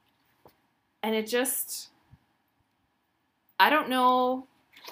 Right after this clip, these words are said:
because, I mean, obviously I've read other, like, horror books or gross books or whatever, but it just, one was enough. I don't know.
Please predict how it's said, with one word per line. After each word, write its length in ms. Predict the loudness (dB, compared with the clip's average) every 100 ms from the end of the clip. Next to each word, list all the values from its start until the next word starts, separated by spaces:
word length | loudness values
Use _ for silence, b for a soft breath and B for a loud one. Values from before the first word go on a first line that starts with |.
| -20 _ _ -20 -20 -20 _ _ -16
because, 300 | -14 -8 -10
I 60 | -10 -20 _ _ _ _ _ _
mean, 140 | -10
obviously 280 | -4 -4 -4
I've 220 | -6 -6
read 140 | -8 -6
other, 300 | -4 -4 -4
like, 320 | -4 -6 -10 _ _ _ _ _ _
horror 320 | -6 -2 -2
books 360 | -4 -6 -8 -10
or 60 | -12
gross 400 | -10 -8 -8 -8
books 360 | -8 -8 -10
or 60 | -10
whatever, 240 | -8 -8
but 160 | -8 -8
it 120 | -8
just, 540 | -4 -4 -4 -10 -12 -20 _ _ _ _ _ _ _ -18
one 220 | -8 -6 -4
was 160 | -6
enough. 460 | -6 -4 -4 -4 B B B _ -4
I 100 | -2
don't 160 | -4
know. 240 | -12 -18